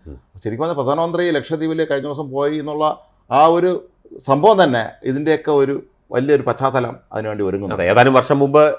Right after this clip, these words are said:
Speaker 1: ലക്ഷദ്വീപിൽ പ്രധാനമന്ത്രിക്കും ബി ജെ പിക്കും ഒക്കെ എതിരെ വലിയ ക്യാമ്പയിൻ നടന്ന ഓർമ്മയില്ലേ?
Speaker 2: ഓർമ്മയുണ്ട്.
Speaker 1: ഏ, അവിടെ, ഏ, ബയോളജിക്കൽ വെപ്പൺ പ്രയോഗിച്ചു എന്ന് വരെ
Speaker 2: <laughs>
Speaker 1: ചില ആളുകൾ ഉറക്കെ വിളിച്ചുകൂടി.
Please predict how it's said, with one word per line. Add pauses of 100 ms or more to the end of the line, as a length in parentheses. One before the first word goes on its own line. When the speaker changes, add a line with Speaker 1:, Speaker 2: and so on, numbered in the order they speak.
(100)
Speaker 1:
ലക്ഷദ്വീപിൽ
പ്രധാനമന്ത്രിക്കും
ബി
ജെ
പിക്കും
ഒക്കെ
എതിരെ
വലിയ
ക്യാമ്പയിൻ
നടന്ന
ഓർമ്മയില്ലേ? (140)
Speaker 2:
ഓർമ്മയുണ്ട്. (120)
Speaker 1:
ഏ, (160)
അവിടെ,
ഏ,
ബയോളജിക്കൽ
വെപ്പൺ
പ്രയോഗിച്ചു
എന്ന്
വരെ
Speaker 2:
<laughs>
Speaker 1:
ചില
ആളുകൾ
ഉറക്കെ
വിളിച്ചുകൂടി.